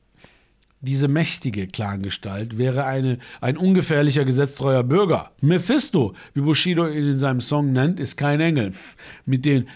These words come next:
mit, mit den Jahren hat er sich einen Ruf eines gerissenen Gangsterbosses erarbeitet. Der Polizei und Justiz ein ums andere Mal hat er sie vorgeführt. So. So steht es hier. So wurde er zur Symbolfigur für die Erfolglosigkeit des Kampfes gegen die Kla-,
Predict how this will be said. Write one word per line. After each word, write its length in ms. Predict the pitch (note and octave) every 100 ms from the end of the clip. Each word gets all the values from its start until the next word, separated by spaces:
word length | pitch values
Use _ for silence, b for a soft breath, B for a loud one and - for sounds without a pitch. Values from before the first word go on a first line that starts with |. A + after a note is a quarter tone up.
| B B
mit, 460 | C#3 D3+ D3 D3
mit 200 | C#3+ C3
den 160 | C#3 B2+
Jahren 560 | C3+ F#3 E4+ G#3+ A2+
hat 120 | A2 C3
er 80 |
sich 160 | C3 C#3
einen 100 | C3+
Ruf 260 | C3+ A#3+ D#3+
eines 440 | C#3 C3 C#3 C3+
gerissenen 460 | D3 C#3+ G3+ - C#3
Gangsterbosses 720 | D3 G3+ - C3+ B2+ C#3 C3+
erarbeitet. 640 | C3 C3 E3+ C3 F#2+ F#2 - B B -
Der 80 | B2
Polizei 600 | C#3 C3+ - G3+ A3+ A#3
und 180 | C#3+ C3+
Justiz 640 | C3 - F3 F#3 F#3+ - _ _ _ - -
ein 200 | D3 E3+
ums 180 | C#3+ C#3
andere 280 | C3+ B2
Mal 300 | A2+ G2+ G2
hat 120 | A2+ A#2
er 60 |
sie 120 | A#2+
vorgeführt. 640 | C3 D3 B2+ G#2 - D2+ D2
So. 260 | F2+ D2 - _ _ _ _ _ _ _ - - _ _ _ -
So 100 | G#2+
steht 320 | - D#2 -
es 100 | -
hier. 180 | - - _ b b
So 220 | C3+ D#3
wurde 320 | D#3 F3+ F3+ -
er 320 | D3 D#3 -
zur 180 | - B2
Symbolfigur 920 | A#2+ A#2 C3+ D#3+ E3 B2+ B2+ B2 C3
für 160 | C3 A2+
die 160 | G#2
Erfolglosigkeit 1200 | A2+ - - C#3+ - B2 B2+ A#2 A2 - B2+ A#2+
des 160 | A2+ -
Kampfes 480 | A2+ A2+ G#2+ A2 -
gegen 320 | F2 F#2+ G2
die 140 | B2+
Kla-, 460 | - - - -